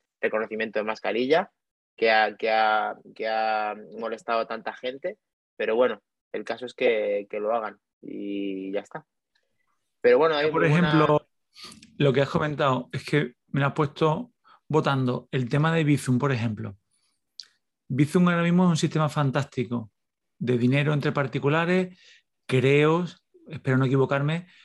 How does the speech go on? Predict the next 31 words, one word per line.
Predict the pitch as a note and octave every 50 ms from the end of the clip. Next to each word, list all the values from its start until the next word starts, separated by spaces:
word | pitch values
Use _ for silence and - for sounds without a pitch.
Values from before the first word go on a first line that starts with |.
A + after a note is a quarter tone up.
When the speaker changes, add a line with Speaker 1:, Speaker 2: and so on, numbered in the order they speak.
| _ _
Speaker 2:
que | - C#3 C3
sin | - - C3+ C3
comisión, | - C3+ B2+ B2+ B2 - - D3+ D#3 E3+ F3+ F#3 F#3+ F#3+ F#3+ F#3 F3+ - _ _ _
un | - D3+ D3
sistema | C#3 D3+ C#3 - D#3 E3 F3+ F3+ F3+
casi | - - C#3 A#2 - - - C3 A#2+
libre. | B2 C#3+ D3 C3 A#2+ A2 A2 G2 F#2+ - _ _ _ _ _ _ _ _ _ _ _ _ _ _ _ _ _ -
Yo, | - B2 A2+ A2 C#3 D#3 F3+ G3+ A#3+ G#4+ A#4 _ -
en, | - C#3 C3+ C3 C3+ C3+ C3 C#3 - - -
debe | C#4 C#3+ C3 C3+ C#3
ser | - D#3 C3+
que | B2+ C#3+
vengo | C3+ C#3+ C#3 C#3+
más | C#3+ C#3 B2
negativo | A#2+ C#3 C3 B2 A#2 - D3+ D#3+ D#3+ E3+
o, | F3+ F#3 F#3+ F#3 F#3 D#3+ C#3+ C3 B2 B2 B2 A#2+ A#2+ A#2+ - _ - - - _ _
o | - C3 A2+
que | - B2+ B2 B2 B2 B2 B2 B2 B2+
estoy | B2 - - C#3
conspiranoico, | C3 - C#3 C#3 - C#3 C#3 C3+ C#3 D3+ D#3+ D3 E3+ F3 F#3 F#3 F3+ - _ _ _ _ _ _ _ _ _ _
pero | - C3 B2
estoy | B2 - - D3
convencido | C#3 E3 D#3+ D#3+ D#3+ D#3 D3+ C#3+ C3 - E3 E3 E3 E3+ F#3 G3 G#3 G3+ _ _ _ _ _ _ _ _ _ _ _
de | - - C#3+ B2 B2+
que | A2+ C#3
esto | C#3 - - D#3
ha |
venido | D3 D3 D3 D3 D3 D3
siendo | C#3 - - D3+ D3 C#3+
así, | B2 - - F3 F#3
primero, | F3+ F3+ B2+ B2+ C3 C#3 C3+ A#2+ A#2+ A2+ -